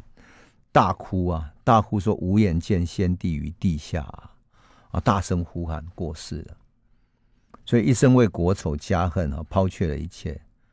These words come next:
却孤愤以终。这样悲剧的一个形象啊，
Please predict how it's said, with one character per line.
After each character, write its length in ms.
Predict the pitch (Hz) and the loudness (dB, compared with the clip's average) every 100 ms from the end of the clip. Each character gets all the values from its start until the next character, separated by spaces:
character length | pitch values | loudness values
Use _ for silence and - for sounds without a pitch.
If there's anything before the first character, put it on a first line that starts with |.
| _ - | _ -4
却 120 | 95 | -2
孤 240 | - 98 | 0 -2
愤 220 | 92 90 | 0 -2
以 120 | 78 - | -4 -8
终。 300 | - - 69 76 - _ _ _ _ _ _ _ _ _ _ | -14 -12 -10 -12 -16 _ _ _ _ _ _ _ _ _ _
这 140 | - 165 | 4 6
样 140 | 147 | 6
悲 280 | - 131 123 | 6 4 4
剧 200 | - 113 | 4 2
的 140 | 87 | 2
一 60 | 82 | -2
个 100 | 90 | -2
形 300 | - 80 82 | -4 -4 -4
象 200 | - 87 | -4 -6
啊， 280 | - - | -8 -16